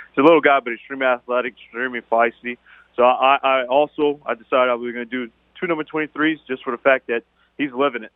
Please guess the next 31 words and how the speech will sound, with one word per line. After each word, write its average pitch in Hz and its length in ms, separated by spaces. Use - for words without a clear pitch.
He's 117 200
living 123 260
exactly 117 400
what 117 100
Tremaine 117 420
lived 120 200
through. 123 260
He's 104 160
battling 117 500
it, 117 140
and 104 120
he's 98 100
doing 107 180
everything 107 380
possible 110 440
to 104 60
make 104 160
sure 107 300
he's 107 160
doing 113 160
the 107 80
things 107 260
he 104 140
loves. 101 260
So 104 280
we 120 100
went 135 160
ahead 123 140
and 113 100
decided 110 400
to 104 120